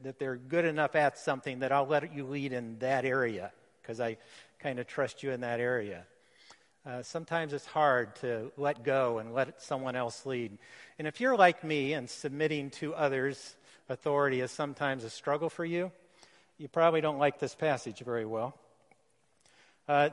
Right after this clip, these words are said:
this is a much discussed passage. It is one, I'm sure, from the time the first readers in Rome received it, it's probably had lots of discussion about what in the world is Paul saying here. And that discussion's gone on for centuries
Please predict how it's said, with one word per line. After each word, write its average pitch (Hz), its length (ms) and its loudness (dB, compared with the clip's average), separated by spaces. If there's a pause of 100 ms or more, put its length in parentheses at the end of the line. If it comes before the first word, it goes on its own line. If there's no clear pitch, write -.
this 208 180 2
is 185 260 0
a 147 140 6
much 147 460 0
discussed - 480 -2
passage. 107 540 -6 (500)
It 139 160 -2
is 151 180 0
one, 143 240 0
I'm 139 140 0
sure, 143 320 -2
from 127 180 -8
the 117 80 -6
time 147 420 0
the 120 80 -6
first - 360 -6
readers 139 480 -2
in 131 80 -10
Rome 139 340 -4
received 131 480 -6
it, 107 140 -4
it's 117 180 -6
probably 127 340 -2
had 127 200 -2
lots 127 280 -4
of 117 80 -12
discussion 104 600 -10 (640)
about 123 340 0
what 135 160 0
in 143 80 -10
the 131 60 -6
world 127 260 -2
is 117 160 -6
Paul 123 320 2
saying 123 460 -6
here. 101 280 -10 (800)
And 123 180 -6
that 127 140 0
discussion's 127 600 -4
gone 127 220 -4
on 131 360 -2
for 123 120 -6
centuries 139 600 -8